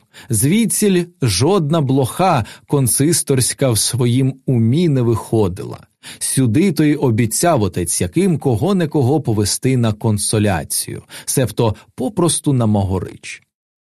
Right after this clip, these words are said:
То сяк, то так і дійшов кіпця, взяв указ на руки і закурив з Кам'янця вже парафіяльним попом в Солодьки.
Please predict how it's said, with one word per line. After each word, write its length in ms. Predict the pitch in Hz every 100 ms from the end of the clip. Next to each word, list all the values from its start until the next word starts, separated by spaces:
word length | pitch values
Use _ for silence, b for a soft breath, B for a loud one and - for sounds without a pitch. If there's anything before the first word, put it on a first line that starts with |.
| B B -
То 140 | 156
сяк, 380 | - 220 226 -
то 180 | 135 117
так 360 | 185 208 -
і 40 | 135
дійшов 680 | 117 110 - 143 170 147
кіпця, 640 | - 120 104 - - 80 76 - B B B
взяв 340 | 110 127 101
указ 420 | 95 - 185 165
на 120 | 165 165
руки 460 | 165 156 151 139 B B -
і 160 | 233
закурив 680 | 170 156 - 120 107 143 123
з 140 | 95
Кам'янця 760 | - 113 113 107 104 101 - 104 B 117
вже 200 | 107 107
парафіяльним 1000 | 95 87 82 101 92 120 151 139 131 110
попом 600 | - 95 - 101 107 104 B
в 80 | -
Солодьки. 840 | - 95 85 67 - - - -